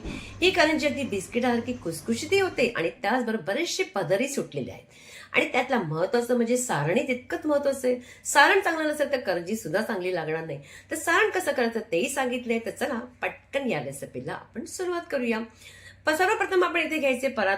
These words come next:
परातीमध्ये घ्यायचे दोनशे ग्राम मी इथे घेतलंय, अगदी मैदा घेतलाय. मैदा अगोदर चाळूनच घ्यायचा. नंतर घ्यायचंय पन्नास ग्राम असा रवा घालायचे, बारीक रवा घालायचे.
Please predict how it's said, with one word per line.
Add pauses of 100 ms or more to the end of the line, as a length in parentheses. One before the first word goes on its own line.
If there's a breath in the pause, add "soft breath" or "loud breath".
परातीमध्ये
घ्यायचे
दोनशे
ग्राम
मी
इथे
घेतलंय,
अगदी
मैदा
घेतलाय.
मैदा
अगोदर
चाळूनच
घ्यायचा. (600 loud breath)
नंतर
घ्यायचंय
पन्नास
ग्राम
असा
रवा
घालायचे,
बारीक
रवा
घालायचे.